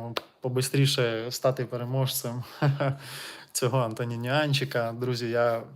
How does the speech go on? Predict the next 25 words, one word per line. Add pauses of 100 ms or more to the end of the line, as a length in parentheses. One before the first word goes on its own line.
(300)
ті,
хто
приєдналися,
вас
вітаю
з
Днем
Незалежності, (120)
зі
святом.
Будьте
завжди
незалежні (420)
від
усього
в
усьому
світі, (500)
а, (160)
тому
що
ви
самі
круті,
ви